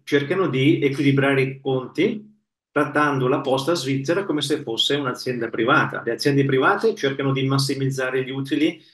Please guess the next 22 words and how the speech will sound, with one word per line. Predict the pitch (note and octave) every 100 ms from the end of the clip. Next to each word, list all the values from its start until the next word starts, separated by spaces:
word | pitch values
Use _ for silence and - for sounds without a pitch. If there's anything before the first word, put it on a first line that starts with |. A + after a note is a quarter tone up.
| _
dunque | B2+ B2+ C3+
riducendo | C3 A#2+ C3+ B2
i | B2+
costi | B2+ C3 C3+ - C#3+
e |
aumentando | A#2 A2+ A2 A#2+
i | A#2+
prezzi | A#2+ A#2+ - C3
di | A2
vendita | A2+ C3 C3+ B2 - - -
nel | A2+
caso | - A2 A#2
in | A2
cui | A#2+ G#2+
possano, | A#2 A#2+ A#2+ A2+ A2 - _ _
eh, | -
avere | - G#2+ G#2 A2+
una | A2
quota | G#2+ C3
di | C3
mercato | A2+ G#2+ A#2+ B2 A#2 -
rilevante. | A#2 A2 G#2+ G2 G2 - -